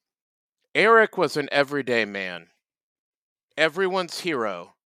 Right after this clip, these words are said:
Eric managed to remove the I from icon and instead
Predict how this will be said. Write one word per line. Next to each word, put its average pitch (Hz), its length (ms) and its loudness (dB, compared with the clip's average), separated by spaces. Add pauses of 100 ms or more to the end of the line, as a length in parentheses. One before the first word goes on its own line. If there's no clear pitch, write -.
(640)
Eric 220 400 0
managed 139 540 -2
to 147 80 -6
remove 131 520 -4
the 127 220 -10
I 147 480 2
from 127 300 -12
icon 101 680 -4 (420)
and 120 140 -4
instead 123 720 0